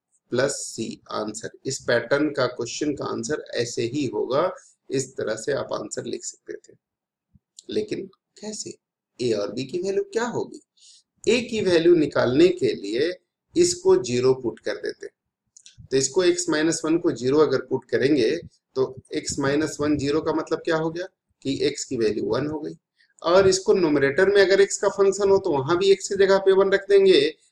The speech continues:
और denominator में भी रख देंगे, except इसको छोड़ के, क्योंकि इसको रखोगे one, one minus one zero,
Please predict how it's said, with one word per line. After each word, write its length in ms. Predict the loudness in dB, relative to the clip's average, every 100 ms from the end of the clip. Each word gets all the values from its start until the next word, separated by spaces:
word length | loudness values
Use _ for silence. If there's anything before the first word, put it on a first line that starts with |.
| _
और 220 | 2 4
denominator 640 | 6 8 8 6 4 6 6
में 180 | 6 4
भी 140 | 4
रख 200 | 4 2
देंगे, 320 | -2 -2 -2 -2 -6 _ -6
except 560 | -6 -4 2 2 2 -2 -4
इसको 340 | -4 0 -2
छोड़ 260 | 0 -4 -4
के, 140 | -6
क्योंकि 300 | -8 -6 -4
इसको 220 | -6 -2 -2
रखोगे 340 | -2 -4 -4
one, 180 | -2 -2
one 160 | -2 -2
minus 300 | -2 -4 -6
one 120 | -8 -6
zero, 340 | -2 -2